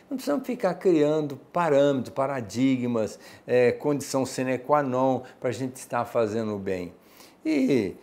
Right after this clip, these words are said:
e aí, então, quando a gente entra nessa faixa do, do desinteresse pessoal, nós não estamos aqui fazendo paralelo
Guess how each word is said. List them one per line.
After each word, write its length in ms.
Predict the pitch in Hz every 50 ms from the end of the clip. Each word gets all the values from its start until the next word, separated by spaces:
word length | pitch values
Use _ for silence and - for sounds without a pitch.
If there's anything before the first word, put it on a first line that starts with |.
| - _
e 60 | -
aí, 220 | 139 139 135 143 143
então, 500 | 131 113 104 - 135 131 143 151 131 160
quando 540 | - - - 117 117 120 117 110 107 98 95
a 20 |
gente 260 | 101 110 104 - -
entra 220 | 107 101 - 110 101
nessa 300 | 101 98 - - - 82
faixa 580 | - - - 110 113 113 101 - - 104 98
do, 320 | 98 98 98 95 87 95 101
do 220 | 104 104 - 110 104 101
desinteresse 960 | 98 101 98 110 160 180 151 127 - - 131 113 101 107 120 127 131 120 - -
pessoal, 760 | - 107 98 - - 110 - 113 123 143 147 117 - - - - - - - - - - - _
nós 120 | 262 285 320
não 80 | 320 302
estamos 280 | - - 294 294 277
aqui 180 | 262 262 - 254
fazendo 380 | 254 - 220 185 185 208 202 175
paralelo 800 | - 196 190 196 196 180 147 147 165 190 202 190 131 107 -